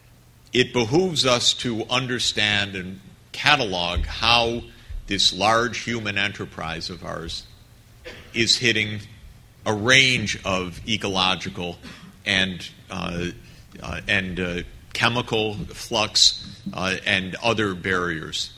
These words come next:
Another dramatic one from C O two, of course, is the acidification of oceans, which have already experienced a drop of P H of, uh, zero point one units. But the tendency is that the P H could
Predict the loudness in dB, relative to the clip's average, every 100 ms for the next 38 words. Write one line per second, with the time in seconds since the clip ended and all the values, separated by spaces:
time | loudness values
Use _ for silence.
0 | -20 -20 -20 -18 -16 -14 -4 2 6 6
1 | 4 0 -2 8 8 8 4 2 -2 -2
2 | -6 -4 0 2 0 -2 -4 -4 -6 -4
3 | -4 -2 -2 -2 -2 -4 -2 -2 -4 -8
4 | -6 -6 -4 -6 -4 -4 -4 -6 -8 -8
5 | -8 -10 -20 -20 -20 -8 -4 -2 -2 -6
6 | -12 -4 -2 2 2 2 2 0 -2 -2
7 | -2 -2 -4 -6 -8 -6 -8 -6 -2 -2
8 | -2 -8 -8 -4 -2 -2 -6 -6 -6 -10
9 | -12 -10 -8 -10 -16 -20 -20 -10 -4 -2
10 | -2 -4 -8 -8 -8 -4 -4 -2 -4 -4
11 | -4 -4 -6 -12 -20 -20 -18 -12 0 0
12 | 2 -4 2 2 2 -2 -2 -2 -2 -2
13 | -2 -4 -6 -10 -20 -10 -10 -4 -2 0
14 | -2 -6 -6 -6 -6